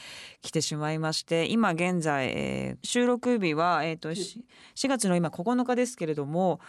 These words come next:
Speaker 1: まあ、本当に、えー、二日前に緊急事態宣言が出て、いろんなものがこうガラッと変わりました。で、芸能界も、えーとね、それこそ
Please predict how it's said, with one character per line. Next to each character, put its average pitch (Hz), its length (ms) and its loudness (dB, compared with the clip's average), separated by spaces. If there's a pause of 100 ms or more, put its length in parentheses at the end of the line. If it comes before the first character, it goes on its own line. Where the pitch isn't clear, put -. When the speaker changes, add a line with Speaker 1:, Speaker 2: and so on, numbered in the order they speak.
(240)
Speaker 1:
ま 302 440 4
あ、 285 80 4
本 285 240 0
当 302 100 -2
に、 285 340 0
え 233 100 0
ー、 - 20 -4
二 - 160 -10
日 226 100 0
前 220 180 2
に 180 200 -2
緊 170 200 -2
急 160 220 -4
事 151 140 -4
態 151 180 0
宣 143 260 -4
言 127 200 -4
が 123 100 -4
出 139 100 -4
て、 214 460 -2
い 160 80 -6
ろ 151 80 -6
ん 147 80 -8
な 143 80 -8
も 143 100 -6
の 190 120 -4
が 156 100 0
こ 120 140 -8
う 117 80 -8
ガ 123 100 -6
ラ 127 140 -8
ッ - 100 -20
と - 180 -8
変 - 140 -8
わ 127 60 -6
り 143 100 -6
ま 165 80 -4
し - 120 -4
た。 - 120 -6 (540)
で、 262 560 2
芸 294 280 0
能 453 220 0
界 185 220 0
も、 156 480 0 (640)
え 165 200 0
ー - 20 -4
と 139 180 -8
ね、 127 380 -6
そ - 180 -10
れ 180 80 -4
こ 233 140 -2
そ 180 180 -2